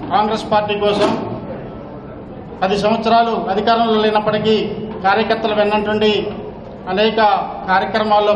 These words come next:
పాల్గొంటూ, అనేక కేసులు భరిస్తూ,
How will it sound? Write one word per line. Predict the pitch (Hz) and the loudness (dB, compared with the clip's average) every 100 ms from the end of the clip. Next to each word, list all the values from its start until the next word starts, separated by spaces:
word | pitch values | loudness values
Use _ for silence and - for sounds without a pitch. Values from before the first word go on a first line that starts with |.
| 202 | 4
పాల్గొంటూ, | 190 196 208 214 220 - - - - - - - - - - - - 180 | 2 2 0 0 0 -4 -10 -12 -12 -14 -16 -16 -16 -16 -16 -16 -8 0
అనేక | 214 214 220 202 | 0 2 2 2
కేసులు | 214 220 220 220 208 | 2 2 2 2 2
భరిస్తూ, | 208 - 226 | 0 -2 0